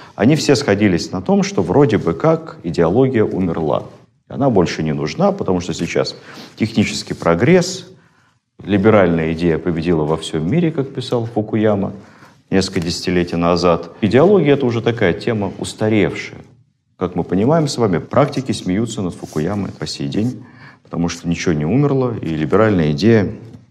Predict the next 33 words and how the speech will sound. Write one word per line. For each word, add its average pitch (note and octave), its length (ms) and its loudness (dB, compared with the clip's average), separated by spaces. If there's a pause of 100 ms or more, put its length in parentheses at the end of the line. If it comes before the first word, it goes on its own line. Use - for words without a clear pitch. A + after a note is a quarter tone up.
(180)
не G#2 80 4
совсем G#2 480 2
победила E2 500 -2
во D2 120 -8
всем C#2 360 -2
мире. A#1 220 -6 (220)
В - 20 2
нашей G#3 220 4
стране F#3+ 340 2
тоже G#2 420 4 (680)
есть F#2+ 220 2
документ D2 520 -4
официальный, G#2+ 520 -4
кто G#2+ 160 -2
не F#2+ 140 2
знает, F2+ 380 0
называется F#2 640 4 (520)
«Основы B2+ 400 4
государственной F#2+ 600 2
политики F#2+ 420 -2
по F2 140 -6
сохранению F#2 560 2
и - 20 -2
укреплению E2+ 540 0
традиционных E2+ 680 2
российских D#2+ 600 0 (420)
духовно-нравственных E2+ 960 0
ценностей», C#2+ 600 -8 (1120)
принят B2 340 4
в - 80 -10
конце E2 280 -2
прошлого D2+ 460 -4
года. C#2+ 360 -8